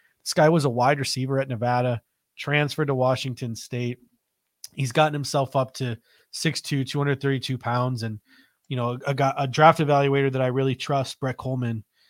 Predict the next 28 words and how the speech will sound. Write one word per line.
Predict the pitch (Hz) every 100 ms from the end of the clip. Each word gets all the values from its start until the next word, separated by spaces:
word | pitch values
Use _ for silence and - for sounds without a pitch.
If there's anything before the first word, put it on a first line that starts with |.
| _
was | -
like, | 123 123
"Listen, | 170 -
I | 120 135
don't, | 156 156 - _ _
I | 127
don't, | 127 147 147 123 _ _ _ _ _ _ _ _
I'm | 131
not | 139
comparing | - 160 151 151 135
him | 143
to | 139
Fred | 135 147 139
Warner, | 147 160 170 170 _ _ _ _ -
but | 127
I | 127
see | - 139
a | 135
lot | 131 135 139
of | 123 - _ _ _ _ - - -
things | - 147 156 143
that | 120
Daiyan | 139 143 143
Henley | 139 143 147
can | 131 139
do | 143 151
in | 143
coverage | 143 143 175 170 -